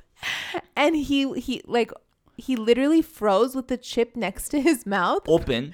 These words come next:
Speaker 2: My mouth
Speaker 1: With his
Speaker 2: open.
Speaker 1: mouth open, and I <laughs> had to do all the talking and, like, get
Speaker 2: Yeah.
Speaker 1: up and, like, "Hi, how are you?" <laughs>
Speaker 2: It was
Speaker 1: Sirak
Speaker 2: hilarious.
Speaker 1: just, like,
Speaker 2: Basically
Speaker 1: mouth agape.
Speaker 2: Yeah.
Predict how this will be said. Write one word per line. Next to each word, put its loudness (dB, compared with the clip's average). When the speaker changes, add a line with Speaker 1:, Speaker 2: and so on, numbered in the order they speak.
Speaker 2:
My 4
mouth 4
Speaker 1:
With 6
his 8
Speaker 2:
open. 2
Speaker 1:
mouth 8
open, 4
and -2
I 6
<laughs> 0
had 8
to 6
do 6
all 8
the -2
talking 0
and, -6
like, 0
get 2
Speaker 2:
Yeah. 6
Speaker 1:
up 0
and, -2
like, -6
"Hi, -2
how -2
are -4
you?" -4
<laughs> -20
Speaker 2:
It -6
was 0
Speaker 1:
Sirak -2
Speaker 2:
hilarious. 4
Speaker 1:
just, -8
like, 4
Speaker 2:
Basically -6
Speaker 1:
mouth 0
agape. -6
Speaker 2:
Yeah. 0